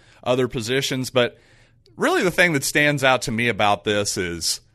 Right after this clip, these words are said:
we've now gone back into Texas, it feels like. Well, you'll, you'll probably remember cornerback from Texas in this previous recruiting class, Ennis Rakestraw, caused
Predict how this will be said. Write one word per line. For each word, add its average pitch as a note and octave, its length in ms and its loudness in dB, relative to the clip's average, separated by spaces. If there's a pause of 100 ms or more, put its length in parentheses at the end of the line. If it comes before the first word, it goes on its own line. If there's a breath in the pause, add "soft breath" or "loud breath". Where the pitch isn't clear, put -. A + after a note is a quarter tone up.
(580)
we've B2 160 -2
now E3+ 200 6
gone D3+ 320 2
back C3 280 2
into B2 220 -2
Texas, - 640 0
it D#2 140 -12
feels D2 360 -4
like. C#2+ 380 -10 (720 soft breath)
Well, D3 160 4
you'll, D3+ 220 2
you'll C3 100 0
probably G#3 280 4
remember C#3+ 580 4 (800)
cornerback D#3 580 4
from A#2 200 -2
Texas D3+ 680 0 (720)
in C#3 100 -4
this B2+ 120 -2
previous F#3+ 500 4
recruiting C3+ 440 0
class, C3 500 2
Ennis F3 320 0
Rakestraw, A#2+ 840 0 (360 soft breath)
caused C3 560 4